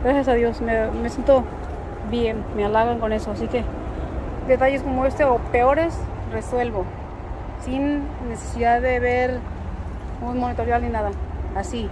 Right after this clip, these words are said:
lo invento. Estoy presumiendo un poco, pero no importa, ¿ok? A lo mejor así me veo, pero no soy esa persona, soy sencilla.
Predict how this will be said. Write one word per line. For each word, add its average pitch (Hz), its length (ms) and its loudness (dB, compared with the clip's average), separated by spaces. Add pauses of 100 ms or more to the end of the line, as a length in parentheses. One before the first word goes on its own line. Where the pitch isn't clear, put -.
(120)
lo 196 60 -4
invento. 202 400 -2
Estoy 214 160 -6
presumiendo 269 520 2
un 269 100 0
poco, 196 340 0
pero 185 120 -2
no 202 60 0
importa, 196 520 -2
¿ok? 190 100 -4
A 254 180 0
lo 214 80 0
mejor 226 200 0
así 262 100 0
me 285 100 4
veo, 302 160 6
pero 269 140 2
no 262 120 0
soy 277 140 4
esa 277 140 2
persona, 254 340 0
soy 254 140 2
sencilla. 247 420 0